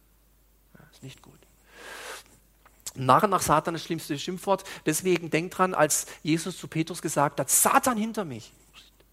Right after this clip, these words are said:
Denn du meinst nicht, was, was göttlich, sondern was menschlich ist", äh, war das natürlich ein totaler Hammer für den Petrus.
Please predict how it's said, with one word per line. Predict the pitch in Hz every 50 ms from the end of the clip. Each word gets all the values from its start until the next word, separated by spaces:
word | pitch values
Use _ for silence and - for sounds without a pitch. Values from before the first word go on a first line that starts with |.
| _ _ _ _ _ _ _ -
Denn | 131 131
du | 131 143
meinst | 139 135 143 143 - -
nicht, | 156 175 - -
was, | 131 131 123 - - - - - - - - - - -
was | - 127 - -
göttlich, | 151 160 - 190 180 -
sondern | 160 135 123
was | 123 - -
menschlich | 127 131 170 214 - - 139 131 - 110
ist", | 127 165 - - - _ _ _ - - - - - - - _ -
äh, | - 131 -
war | - 139 117 104
das | 117 117 - -
natürlich | 120 110 - - 123 120 113 - - - -
ein | - - 120 110 107 - -
totaler | - - 117 - - - - - 180 185 175 160
Hammer | 160 156 165 156
für | 143 - 127
den | 131 120 117
Petrus. | - 147 139 - - - 160 165 - -